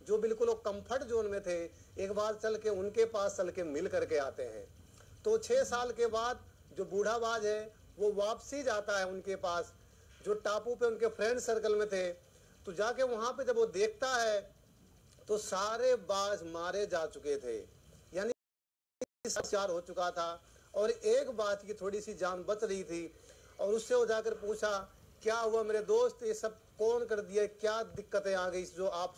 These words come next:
सबको, आप तो बहुत अच्छे से यहाँ पे जी रहे थे, खा पी रहे थे, मौज मस्ती कर रहे थे, तो ये कैसे हुआ?" तो जो बाज घायल था, उसका दोस्त, जो बूढ़े बाज का दोस्त था, जो छोटा सा बाज घायल था, उसने एक चीज़ बोला उनसे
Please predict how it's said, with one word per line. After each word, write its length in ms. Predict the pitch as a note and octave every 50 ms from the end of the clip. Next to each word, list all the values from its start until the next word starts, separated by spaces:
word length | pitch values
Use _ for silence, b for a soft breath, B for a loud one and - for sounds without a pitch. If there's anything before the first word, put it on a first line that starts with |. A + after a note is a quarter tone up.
| -
सबको, 280 | - F3 - - F#3+ F#3
आप 180 | F3+ F#3 F#3 -
तो 60 | G#3+
बहुत 200 | F3 F3+ G3 F#3+ -
अच्छे 340 | - F#3 F3+ - - A#3+ A#3
से 100 | - G#3+
यहाँ 160 | G3+ F#3+ F#3+
पे 120 | F3+ F#3+ F3+
जी 160 | D#3 F3+ F#3
रहे 140 | F3 F3 F3
थे, 140 | F3 F3 F3
खा 220 | - - - F3 G3
पी 180 | F#3+ F#3+ F3+
रहे 160 | F3+ E3+ E3
थे, 100 | D#3+ D#3+
मौज 240 | D#3 D#3 D#3+ E3+ D#3
मस्ती 300 | E3 E3 D#3 - - G3+
कर 160 | - F#3 F3
रहे 180 | D#3 E3+ E3 D#3+
थे, 180 | D#3 D#3+ D#3 D#3 - - B B B B - -
तो 60 | F#3+
ये 160 | F#3 G3 G3+
कैसे 340 | G3+ - F#3 G3 F#3+ - A3+
हुआ?" 280 | A3+ G3 E3 D3+ C#3 A#2+ - - - - - - - - - - - -
तो 40 | -
जो 140 | - A3 G#3 -
बाज 340 | G#3 G#3+ A#3 B3+ C4 A3
घायल 440 | A3 F3 D#3+ C#3+ D3 F#3 A3 B3+ C#4 A3+
था, 360 | A3 G3 F3+ E3 D#3+ - - - - - - - - - -
उसका 300 | F3 - - - G#3 G3+ G3+ -
दोस्त, 440 | F#3+ A3 A#3+ C4 B3 - - - - - - - - _ - - - - - - - - -
जो 160 | - - F3+ F3+
बूढ़े 300 | E3+ G3+ F#3+ F#3+ A3 A3+
बाज 240 | G#3+ G#3 G#3 G#3
का 100 | - A3 - D3+
दोस्त 320 | F3 G3+ A#3+ A3+ A3 -
था, 60 | A3
जो 80 | G3+ G3
छोटा 320 | - - F#3 F3+ G3+ G3
सा 160 | F#3 F#3+ F#3+ F3+
बाज 320 | D#3+ E3+ F3+ F3+ F3 - - - - - - - - -
घायल 280 | D3 C#3 E3+ G#3 A#3 A#3 A3+
था, 60 | A3 G#3
उसने 300 | G3 G3 G#3 G3 G3 G3+
एक 120 | G3 -
चीज़ 240 | - - A3+ B3+ A#3
बोला 240 | G#3+ G3+ G3+ F#3+ F#3
उनसे 340 | F#3 F3+ F3 - E3+ E3